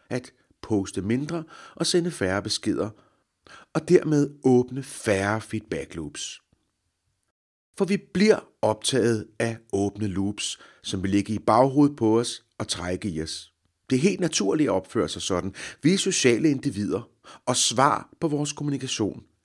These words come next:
er vigtigt for os. Men konsekvensen er jo, at det minut, du brugte på lige at poste et billede af din morgenmad, hurtigt blev til rigtig lang tid ved mobilen efterfølgende.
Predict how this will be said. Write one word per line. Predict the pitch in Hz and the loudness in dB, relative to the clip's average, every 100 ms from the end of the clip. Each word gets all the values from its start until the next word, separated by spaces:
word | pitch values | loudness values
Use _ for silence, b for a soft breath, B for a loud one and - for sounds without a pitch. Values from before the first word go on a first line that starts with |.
| _ | _
er | 147 | -6
vigtigt | 151 95 87 131 | -2 -2 -4 -8
for | - 170 | -4 -2
os. | 196 - - _ _ _ _ b b b b b b b | -2 -6 -12 _ _ _ _ b b b b b b b
Men | 113 113 | 0 0
konsekvensen | 113 101 - 95 - 180 - - 170 - | 0 -2 -4 -8 -2 0 0 -4 -4 -6
er | 95 92 | -4 -2
jo, | 107 | -2
at | - 90 - | -2 -6 -2
det | 151 160 | 2 2
minut, | 170 139 120 - | 2 0 -2 -2
du | 127 | -12
brugte | - 95 92 - | -2 -2 -2 -6
på | - 107 | -2 -2
lige | 95 110 | 0 -2
at | 113 | 0
poste | 104 104 110 - | 2 2 0 -8
et | - | -6
billede | - 98 117 - | -2 -2 -2 -6
af | 85 | -6
din | 92 | -4
morgenmad, | 87 92 139 156 143 147 b b b b b | -2 -2 -2 -2 -6 -8 b b b b b
hurtigt | 147 147 175 185 - _ _ _ _ | -2 0 0 -6 -14 _ _ _ _
blev | 151 151 | -2 -2
til | - 151 | -4 -8
rigtig | - 131 127 - 95 | -2 -2 -2 -6 -6
lang | 107 - - | -6 -6 -6
tid | - 127 127 b b b - | -2 -2 -4 b b b -8
ved | |
mobilen | 127 123 101 92 95 101 _ _ | -8 -6 -8 -8 -10 -14 _ _
efterfølgende. | 90 - 92 - 80 80 | -8 -8 -10 -10 -10 -10